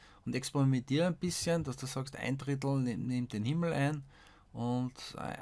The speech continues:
beim anderen Foto, beim zweiten Foto macht das zu zwei Dritteln dann der Himmel aus. Das kannst du dann schön einteilen. Unser menschliches Auge, äh, und unser Empfinden, unser Gehirn ist so drauf konstruiert, dass wir da schon was draus machen, dass das auf uns sehr anspricht, ein Drittel, zwei Drittel dieser Regel.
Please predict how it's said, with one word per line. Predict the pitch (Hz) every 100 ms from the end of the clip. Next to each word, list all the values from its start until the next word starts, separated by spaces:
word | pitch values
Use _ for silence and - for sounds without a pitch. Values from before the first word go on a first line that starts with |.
| -
beim | 139 123 120
anderen | 107 139 139
Foto, | 143 131
beim | 123
zweiten | - 98 104 135
Foto | 131 123 117
macht | 113 113 -
das | 117
zu | -
zwei | - 110 104
Dritteln | - 113 104 95
dann | 98 92
der | 92
Himmel | 107 104 90 - - - -
aus. | - 85 80 -
Das | 104 -
kannst | 107 -
du | 117
dann | 120
schön | - 127
einteilen. | - - 127 147 190 220 - - - - - -
Unser | 113 107
menschliches | 110 135 131 -
Auge, | 92 113 131 127 127 127
äh, | - - - - - -
und | 110
unser | - 110 117
Empfinden, | 117 123 147 156
unser | 117 113
Gehirn | 113 110 127 147 139 - - - - -
ist | - -
so | 131
drauf | 139 127
konstruiert, | - 131 - 123 123
dass | 117
wir | 120
da | 113 113 117 117 107
schon | - - 110
was | 120 -
draus | 104 107
machen, | 104 107 - 90 90
dass | - -
das | 101 -
auf | - - -
uns | 113 -
sehr | 107
anspricht, | 107 117 - 92 - -
ein | 95 95
Drittel, | 98 - 87
zwei | - 90
Drittel | - 90 -
dieser | 92 92 92
Regel. | 85 87